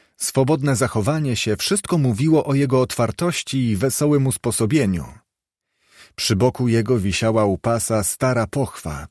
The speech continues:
na poły zjedzona przez rdze, bez miecza. „Nie widziałeś dotychczas nikogo do mnie podobnego?”, zapytał duch. „Nigdy”,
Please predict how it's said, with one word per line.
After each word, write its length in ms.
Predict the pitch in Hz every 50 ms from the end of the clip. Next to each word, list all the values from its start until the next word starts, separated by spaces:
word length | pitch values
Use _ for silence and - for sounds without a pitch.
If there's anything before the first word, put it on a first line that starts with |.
| _ -
na 180 | - 110 120 113
poły 280 | - 127 123 113 110
zjedzona 480 | 95 87 113 113 104 92 123 127 120 110
przez 280 | - - 113 104 85 101
rdze, 580 | 90 - 95 95 82 - 127 113 101 90 80 - _ _
bez 260 | - 98 117 131 113 135
miecza. 520 | 147 123 92 - - 82 78 80 - - _ _ _ _ _ _ _ _ _ _ _ _ _ _ _ _ - - - - - - - _ _ _ _ _ _ _ _ -
„Nie 120 | - 131 135
widziałeś 440 | 107 135 131 196 190 156 127 110 98
dotychczas 640 | 113 113 - 127 113 - - 123 117 113 - - -
nikogo 380 | 120 123 - - 135 117 127
do 120 | 117 127 123
mnie 160 | 127 127 120
podobnego?”, 640 | - 135 127 131 113 120 123 117 98 90 104 107 110 107 _ _ _ _ -
zapytał 500 | 107 95 123 120 - 123 - 110 107 101
duch. 520 | 87 107 98 92 87 - - - _ _ _ _ _ _ _ -
„Nigdy”, 840 | 92 87 90 92 98 101 135 185 165 131 113 104 95 90 78 78